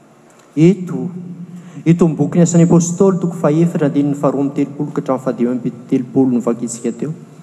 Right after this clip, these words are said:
dia manazava ny fiainana vaovao izay manomboka ny aina ny fiangonana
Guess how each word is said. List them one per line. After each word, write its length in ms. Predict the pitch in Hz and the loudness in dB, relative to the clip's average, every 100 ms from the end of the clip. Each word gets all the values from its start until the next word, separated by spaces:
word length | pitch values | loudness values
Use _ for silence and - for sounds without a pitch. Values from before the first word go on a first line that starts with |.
| - - - - | -20 -20 -20 0
dia 120 | - 156 | 4 4
manazava 520 | 156 151 160 147 143 | 4 4 2 2 2
ny 80 | 139 | 0
fiainana 480 | 170 180 165 156 | 2 4 6 4
vaovao 500 | 131 131 123 117 131 | 2 2 2 2 2
izay 200 | 127 143 | 2 2
manomboka 560 | 135 147 180 196 180 175 | 4 4 6 4 4 4
ny 160 | 165 196 | 6 6
aina 180 | 214 | 6
ny 60 | 180 | 4
fiangonana 580 | 170 156 156 147 143 | 2 0 2 0 -2